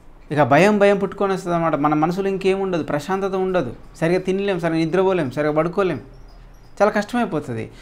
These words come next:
So, ఈ భయం వల్ల వచ్చేటువంటి ప్రాబ్లమ్స్ ఇవన్నీ. అయితే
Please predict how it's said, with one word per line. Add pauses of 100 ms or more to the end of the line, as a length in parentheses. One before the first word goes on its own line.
(200)
So,
ఈ
భయం
వల్ల
వచ్చేటువంటి
ప్రాబ్లమ్స్
ఇవన్నీ. (560)
అయితే